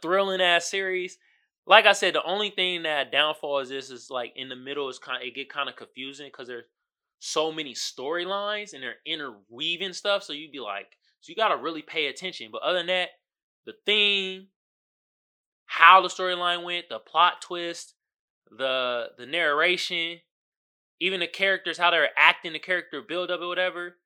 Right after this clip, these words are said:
the color palette, the, eh, incredible.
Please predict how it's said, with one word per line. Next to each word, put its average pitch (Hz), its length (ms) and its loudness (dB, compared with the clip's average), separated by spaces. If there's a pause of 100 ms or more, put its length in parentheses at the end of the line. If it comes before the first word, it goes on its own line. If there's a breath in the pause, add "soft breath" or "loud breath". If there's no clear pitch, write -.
(560)
the - 80 -20
color 170 340 0
palette, 165 520 2 (160)
the, 127 100 -20 (320)
eh, 170 80 -18 (380)
incredible. 127 520 0